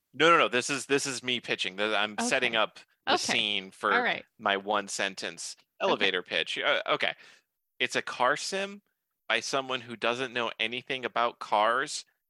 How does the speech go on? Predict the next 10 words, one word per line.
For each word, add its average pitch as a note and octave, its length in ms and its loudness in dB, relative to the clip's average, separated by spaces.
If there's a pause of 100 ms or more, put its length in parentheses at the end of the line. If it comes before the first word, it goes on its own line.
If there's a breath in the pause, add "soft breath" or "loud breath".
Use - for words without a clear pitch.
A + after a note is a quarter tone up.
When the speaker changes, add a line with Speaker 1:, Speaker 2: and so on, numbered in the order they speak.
Speaker 1:
parentheses, B2 960 -4 (160)
or A#2+ 240 4
school, A2 720 -4 (360 soft breath)
and G2+ 280 0
parentheses. F#2+ 1040 -6
And G#2 160 -2
the F#2+ 60 -8
school C#4 360 -6
part, F2+ 460 0
I G2+ 180 2